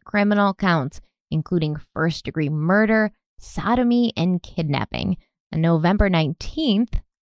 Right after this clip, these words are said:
Bruce entered a Saint Louis Catholic supply store and forced three female employees into the back room, where he ordered them at gunpoint to take off their clothes and commit sexual acts. One of the women, a fifty-three-year-old married mother named Jamie Schmidt,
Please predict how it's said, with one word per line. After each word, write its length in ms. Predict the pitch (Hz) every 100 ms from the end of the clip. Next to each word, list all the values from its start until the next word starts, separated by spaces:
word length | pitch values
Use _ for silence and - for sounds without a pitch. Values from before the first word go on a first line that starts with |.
| -
Bruce 320 | 175 208 -
entered 300 | 180 180 180
a 60 | 165
Saint 360 | - 165 170
Louis 380 | 160 170 165 -
Catholic 600 | - - 180 185 156 156
supply 440 | - - - 254 285
store 380 | - 180 175 170
and 180 | 165 165
forced 400 | 170 156 - -
three 280 | - 220 302
female 400 | - 214 190 180
employees 500 | 175 - 151 147 151 -
into 240 | 269 247
the 80 | 190
back 240 | 160 165
room, 260 | 160 151 156 - _ -
where 160 | 170
he 140 | 160 180
ordered 320 | 180 190 185
them 180 | 170 165 -
at 240 | 165 165
gunpoint 500 | 160 156 156 156 151
to 100 | 165
take 240 | - 147
off 160 | 147 147
their 120 | 233
clothes 520 | 226 - 233 208 208 - _ _ -
and 200 | 180 170
commit 280 | 180 165
sexual 440 | - 147 - 156 -
acts. 400 | - 120 - - - _ _ _
One 220 | 143 156
of 140 | 208 220
the 100 | 254
women, 460 | 180 120 147 185 214
a 80 |
fifty-three-year-old 840 | - 170 - 170 - 156 151 151 156
married 340 | 151 135 143
mother 380 | 185 202 202 190
named 340 | 165 156 156 151
Jamie 300 | - 135 135
Schmidt, 400 | - 214 214